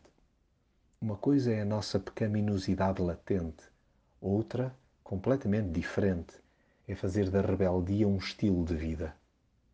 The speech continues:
Integremos a ala do coral universal que opta por focar os olhos em permanência no Supremo Maestro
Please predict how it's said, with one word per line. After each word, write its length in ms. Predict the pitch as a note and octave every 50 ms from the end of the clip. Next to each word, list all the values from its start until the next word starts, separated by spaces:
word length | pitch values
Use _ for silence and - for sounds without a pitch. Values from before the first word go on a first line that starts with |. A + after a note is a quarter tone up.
| _ _ _ _ _ _ _
Integremos 680 | A2 G#2+ G2 - G#2 F#2 G#2+ A2+ A#2+ B2 A#2+ G2 F#2 G#2
a 60 | F#2
ala 420 | F#2 F#2+ G#2+ A2+ A2 G#2 F#2+ F#2
do 160 | F2 F#2 F#2+
coral 500 | F#2 - - - F#2+ F#2 F#2 F#2+ G2 F#2+
universal 840 | F2+ F2+ F2+ F2 F2+ F2+ E2 E2+ - - - - G2 F#2 E2+ D#2+ D#2+ - - - _ _ _ _ _ _ _
que 180 | - _ A2 G#2+
opta 320 | G#2 A2 - - - A2+
por 220 | G2 - - A2 F#2+
focar 440 | - - G#2 F#2+ - - G#2+ G#2+
os 220 | G2 F#2+ F#2 F2 F#2
olhos 340 | G#2 G#2+ A2 G#2 G2 F2+ G2
em 160 | G2 F#2+ F#2+
permanência 800 | G2 - C3+ C3 A#2+ G2+ F#2 F#2+ G2 G2+ G2 - - A#2 G#2+
no 160 | G#2 G2+ G2+ F#2+
Supremo 640 | - - - - G2+ - - - B2 B2 B2 B2 A#2+
Maestro 720 | A#2 A#2 A2 F2+ E2 E2 E2+ - - - - - E2